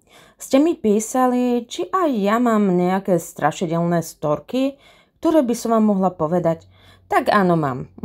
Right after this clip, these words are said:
<laughs> Čauky, volám sa Anka a dnes vám porozprávam moju skutočnú skúsenosť s nadprirodzeným.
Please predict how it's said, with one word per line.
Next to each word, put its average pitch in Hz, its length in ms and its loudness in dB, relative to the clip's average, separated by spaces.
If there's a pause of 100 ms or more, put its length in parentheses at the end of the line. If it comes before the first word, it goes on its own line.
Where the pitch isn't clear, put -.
(260)
<laughs> - 500 -12
Čauky, 254 440 2
volám 208 240 2
sa 196 320 -4
Anka 190 640 0
a - 160 -4
dnes 269 240 -2
vám 233 240 2
porozprávam 180 880 0
moju 160 160 0
skutočnú 220 720 -2
skúsenosť 151 640 -2
s 143 160 -14
nadprirodzeným. 151 1120 0